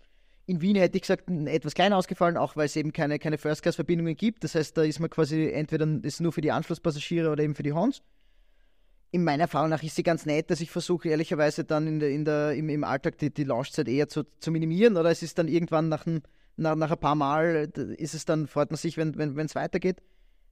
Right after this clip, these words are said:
Aber so vom Service, muss man sagen, funktioniert Wien wunderbar, vor allem wenn man nicht in die Launch geht, weil man eben nach diesem Eingang quasi bei den Gates schon ist und wenn man dann nicht F achtunddreißig hat, sondern ich weiß nicht, F eins bis zehn, ähm, ist man da wirklich super schnell und das, das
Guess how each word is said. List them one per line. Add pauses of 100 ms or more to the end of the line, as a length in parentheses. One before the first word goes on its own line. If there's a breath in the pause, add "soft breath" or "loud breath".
(120)
Aber
so
vom
Service,
muss
man
sagen,
funktioniert
Wien
wunderbar,
vor
allem
wenn
man
nicht
in
die
Launch
geht,
weil
man
eben
nach
diesem
Eingang (440)
quasi
bei
den
Gates
schon
ist
und
wenn
man
dann
nicht
F
achtunddreißig
hat,
sondern
ich
weiß
nicht,
F
eins
bis
zehn, (560)
ähm,
ist
man
da
wirklich (100)
super
schnell
und
das,
das